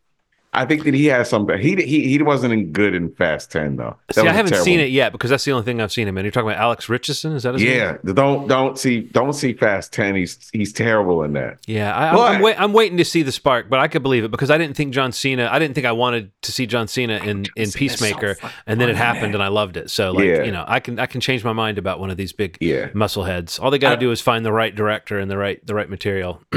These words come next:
Speaker 2: <clears throat>
Speaker 1: But yeah, I think that people that, I have a theory about people that have been attractive their whole lives.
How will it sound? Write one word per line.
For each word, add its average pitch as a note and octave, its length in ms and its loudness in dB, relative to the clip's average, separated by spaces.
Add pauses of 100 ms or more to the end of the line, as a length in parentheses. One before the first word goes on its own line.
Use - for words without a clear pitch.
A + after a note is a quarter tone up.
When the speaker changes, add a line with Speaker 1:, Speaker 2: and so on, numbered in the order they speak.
Speaker 2:
<clears throat> D#3+ 160 -2 (280)
Speaker 1:
But D#3+ 160 2
yeah, F3 280 4
I - 20 -2
think F#3 280 0
that E3 120 2
people E3+ 300 0
that, D3 360 2
I C3 80 0
have D#3 220 2
a C#3+ 60 4
theory E3 400 2
about G#2+ 280 0
people C#3 260 0
that A#2+ 180 2
have A2+ 180 -2
been G#2+ 380 -2
attractive B2+ 580 -2
their G#2+ 160 2
whole B2+ 240 0
lives. A2 680 0